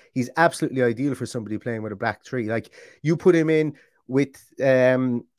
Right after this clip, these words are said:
what you call him leaving, with Marcus Alonso and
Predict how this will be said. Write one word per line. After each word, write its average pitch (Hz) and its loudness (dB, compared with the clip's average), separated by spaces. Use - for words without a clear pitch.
what 131 0
you 135 -4
call 127 2
him 120 2
leaving, 120 0
with 120 4
Marcus 131 2
Alonso 123 0
and 120 -4